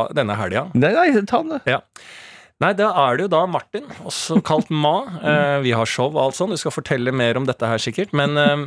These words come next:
Speaker 1: den ene kvelden her så sitter vi og skal ta et glass, eh, på Parkteatret etter show da.
Speaker 2: Mm.
Speaker 1: Klokka, der stenger det halv ett, liksom.
Speaker 2: Mm.
Speaker 1: Så siden klokka er tolv da.
Speaker 2: Mm.
Speaker 1: Eh, vi, eh, ja,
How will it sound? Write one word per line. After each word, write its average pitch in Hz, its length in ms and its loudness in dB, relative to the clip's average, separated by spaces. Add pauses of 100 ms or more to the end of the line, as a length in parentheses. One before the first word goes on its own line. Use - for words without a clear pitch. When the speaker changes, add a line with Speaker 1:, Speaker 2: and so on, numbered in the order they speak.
(260)
Speaker 1:
den 156 180 0
ene 131 220 0
kvelden 123 280 -2
her 156 120 -2
så 160 100 -2
sitter - 320 -4
vi 127 80 2
og 120 60 -2
skal 143 120 0
ta 135 200 0
et 135 200 -4
glass, 120 300 -2 (220)
eh, 147 140 -4
på 160 140 -4
Parkteatret 139 600 -2
etter - 260 -4
show 123 260 0
da. 110 120 -2 (180)
Speaker 2:
Mm. 117 180 4
Speaker 1:
Klokka, 131 800 0
der 131 140 0
stenger 156 320 -4
det 175 100 -2
halv 101 240 -2
ett, 78 120 -12 (100)
liksom. 110 240 0
Speaker 2:
Mm. - 60 -8
Speaker 1:
Så 139 140 2 (600)
siden 156 220 0
klokka 165 260 0
er 147 80 0
tolv 196 380 0
da. 269 100 -10
Speaker 2:
Mm. 107 180 -2 (140)
Speaker 1:
Eh, 151 640 2
vi, 147 160 -2 (160)
eh, 131 1040 2
ja, 95 80 0